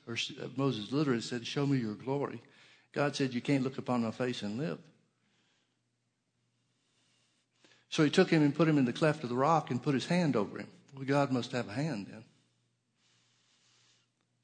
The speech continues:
Well, he said, "You couldn't see my face, so God must have a face."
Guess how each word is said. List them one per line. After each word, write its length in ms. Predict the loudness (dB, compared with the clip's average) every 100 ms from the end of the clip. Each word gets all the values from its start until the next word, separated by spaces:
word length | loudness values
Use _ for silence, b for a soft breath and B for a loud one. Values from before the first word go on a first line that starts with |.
| _ _
Well, 60 | -2
he 60 |
said, 220 | 2 2 2
"You 80 |
couldn't 200 | 2 2 2
see 140 | 2
my 140 | 2
face, 300 | 2 2 0
so 120 | -2 0
God 240 | 2 2
must 180 | 0 -2
have 160 | -4
a 40 | -4
face." 440 | -6 -6 -8 -16